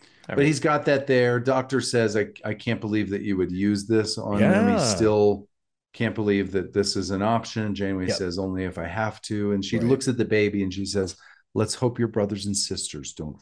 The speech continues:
Speaker 2: force my hand."
Speaker 1: Mm-hmm.
Speaker 2: So we still have
Speaker 1: Mm-hmm.
Speaker 2: that threat of maybe we're gonna kill these kids with the, with a bioweapon.
Speaker 1: That's right.
Speaker 2: It'd be horrible.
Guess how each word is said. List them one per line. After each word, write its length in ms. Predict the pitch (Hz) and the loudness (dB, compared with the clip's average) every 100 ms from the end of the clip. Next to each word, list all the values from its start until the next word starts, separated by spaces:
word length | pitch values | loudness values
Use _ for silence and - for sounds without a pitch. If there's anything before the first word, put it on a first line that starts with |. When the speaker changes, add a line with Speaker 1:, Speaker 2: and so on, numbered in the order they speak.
| - | -14
Speaker 2:
force 280 | - - - | -12 -12 -10
my 120 | 73 67 | -12 -12
hand." 320 | 82 71 120 101 | -14 -14 -14 -10
Speaker 1:
Mm-hmm. 1000 | 95 92 98 104 101 104 104 104 95 92 | -8 -6 -8 -8 -6 -4 -4 -6 -8 -8
Speaker 2:
So 640 | - 98 90 87 82 87 - | -2 2 2 2 2 0 2
we 120 | 113 | 0
still 300 | 110 120 165 | 2 4 4
have 220 | 175 180 | 6 4
Speaker 1:
Mm-hmm. 60 | 160 | 4
Speaker 2:
that 220 | 170 165 | 2 2
threat 320 | 160 214 139 | 2 2 2
of 300 | 104 90 92 | 0 -2 -4
maybe 300 | 104 107 113 | 0 4 4
we're 160 | 117 113 | 4 4
gonna 160 | 117 101 | 2 0
kill 220 | 117 104 | 0 2
these 180 | 104 101 | 0 0
kids 320 | 113 101 98 | 0 0 0
with 160 | 104 | 0
the, 420 | 104 110 110 110 104 | 4 4 6 4 2
with 180 | 107 107 | 2 0
a 60 | |
bioweapon. 720 | 95 95 110 127 - 73 - 71 | -2 0 2 2 0 -6 -10 -4
Speaker 1:
That's 240 | 101 - | -4 -2
right. 240 | 104 87 - _ _ | -4 -4 -10 _ _
Speaker 2:
It'd 80 | 90 87 | -14 -14
be 60 | |
horrible. 800 | 73 92 104 120 110 82 62 62 | -10 0 2 4 2 -2 -6 -16